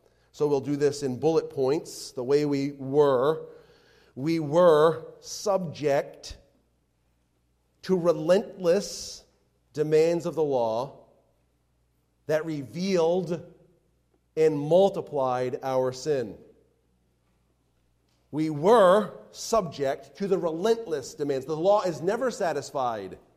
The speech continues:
Relentless demands of the law that revealed our sin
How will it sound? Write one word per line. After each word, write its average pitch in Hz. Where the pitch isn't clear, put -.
Relentless 170
demands 151
of 143
the 139
law 104
that 147
revealed 180
our 147
sin 135